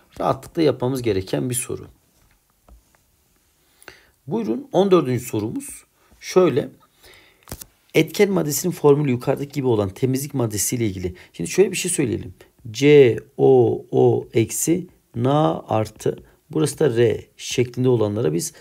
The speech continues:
sabun diyoruz. Hatta bu Na'yı kullanmışsa biz buna ne diyoruz? Beyaz sabun veya sert sabun diyoruz. Ancak bu Na yerine, yani sodyum yerine potasyum kullanmışsa,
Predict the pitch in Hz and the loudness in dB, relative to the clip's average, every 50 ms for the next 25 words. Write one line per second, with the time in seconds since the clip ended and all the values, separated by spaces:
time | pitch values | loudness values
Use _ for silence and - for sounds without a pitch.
0 | - _ - - - - 117 113 120 131 131 107 92 92 117 - - - - - | -18 _ -8 -6 -4 -2 -2 0 0 0 -2 -2 -4 -6 -8 -10 -14 -20 -20 -20
1 | - _ _ _ _ _ _ _ _ _ _ _ _ _ _ _ _ _ _ - | -20 _ _ _ _ _ _ _ _ _ _ _ _ _ _ _ _ _ _ -10
2 | 123 123 - - 175 170 - - 120 123 131 131 120 117 120 120 120 131 151 151 | -10 -4 0 2 2 2 0 -2 -4 -4 -4 -2 -2 0 2 2 2 0 -2 -4
3 | - - 139 127 127 123 - - - - - 127 127 127 120 123 131 135 143 160 | -6 -6 -4 -2 -2 -2 -2 -4 -4 -4 -4 -4 -4 -4 -6 -4 -4 -2 -2 -2
4 | 170 131 120 135 - - - - _ _ _ _ _ _ 107 98 92 113 117 123 | 0 0 0 -2 -2 -4 -14 -18 _ _ _ _ _ _ -10 -2 2 4 6 6
5 | 139 131 113 101 - - - - - _ _ _ _ _ _ - - - - - | 6 4 2 0 -4 -6 -8 -12 -14 _ _ _ _ _ _ -14 -10 -8 -6 -4
6 | 101 92 92 101 92 - - - _ _ _ _ _ - 120 123 117 117 139 147 | -4 -6 -6 -8 -14 -16 -20 -20 _ _ _ _ _ 2 4 4 4 4 2 -2
7 | 143 - - _ _ - - - - - - 139 156 160 - - - - - _ | -6 -10 -18 _ _ -10 -6 -6 -4 -2 -2 -2 -2 -4 -8 -14 -20 -20 -20 _
8 | _ _ - - - - - 113 107 113 117 110 92 95 - - - - - - | _ _ -12 -8 -6 -4 -2 0 0 0 -2 -2 -4 -6 -10 -12 -12 -18 -20 -20
9 | _ _ _ _ _ _ _ _ - - 143 170 196 180 185 - 156 139 127 127 | _ _ _ _ _ _ _ _ -6 -4 -2 -2 -2 -4 -2 -2 -4 -2 0 0
10 | 131 143 156 165 165 - - - _ - - _ _ _ _ _ - 131 143 151 | 0 0 0 0 -2 -4 -8 -12 _ -20 -20 _ _ _ _ _ 0 2 2 4
11 | 151 147 127 113 104 95 95 95 95 92 95 98 110 107 92 87 - - - - | 2 2 2 0 0 0 -2 -4 -4 -4 -4 -4 -4 -4 -4 -6 -8 -8 -6 -2
12 | 107 123 131 139 170 170 165 139 120 107 98 92 92 98 - - - - 127 123 | -2 -2 -2 -2 -4 -4 -2 -2 -2 -2 -2 -4 -6 -8 -12 -12 -10 -10 -10 -8
13 | - 135 131 131 - 131 123 127 - 117 110 107 104 104 131 202 208 185 - - | -6 -6 -6 -6 -8 -10 -10 -10 -12 -10 -8 -8 -8 -8 -8 -8 -10 -10 -10 -10
14 | - - 120 - | -10 -10 -10 -12